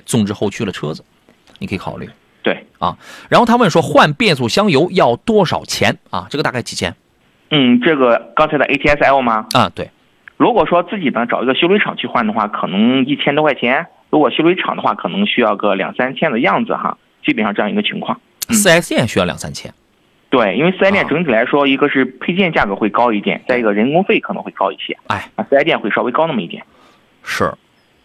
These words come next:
Speaker 1: 嗯，前段时间有一个朋友，他有一辆这个林肯的领航员 Navigator。这个为什么说，哎，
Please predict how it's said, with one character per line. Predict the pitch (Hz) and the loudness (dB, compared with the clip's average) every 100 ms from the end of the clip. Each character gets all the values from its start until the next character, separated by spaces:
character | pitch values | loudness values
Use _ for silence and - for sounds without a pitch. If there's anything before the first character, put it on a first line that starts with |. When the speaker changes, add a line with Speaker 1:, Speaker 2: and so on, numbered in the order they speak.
| _ | _
Speaker 1:
嗯， | 95 98 92 90 90 - - | -4 -2 -2 -4 -6 -10 -6
前 | - | 0
段 | 123 | 0
时 | 117 | 2
间 | 117 117 | 2 2
有 | 92 | 2
一 | |
个 | 95 | 0
朋 | 92 101 | 0 2
友， | 95 82 _ - - - | 2 -2 _ -20 -20 -6
他 | 107 | -2
有 | 98 | 0
一 | 92 | 2
辆 | 101 98 90 | 0 0 -2
这 | 95 | -4
个 | 92 | -2
林 | 101 | -2
肯 | 117 87 87 | -2 -4 -2
的 | 85 82 - _ _ - | -2 -4 -10 _ _ -4
领 | 95 | -4
航 | 92 117 | -2 0
员 | 101 98 | 0 -2
Navigator。 | 107 113 107 95 85 - _ _ _ _ - - _ _ | -2 -2 -2 -2 -4 -10 _ _ _ _ -20 -20 _ _
这 | - 87 | -4 -2
个 | 90 82 71 65 71 69 67 | 0 0 -2 -2 -6 -8 -6
为 | 110 135 | 2 4
什 | 110 | 4
么 | 107 | 2
说， | 127 | 2
哎， | 98 | 2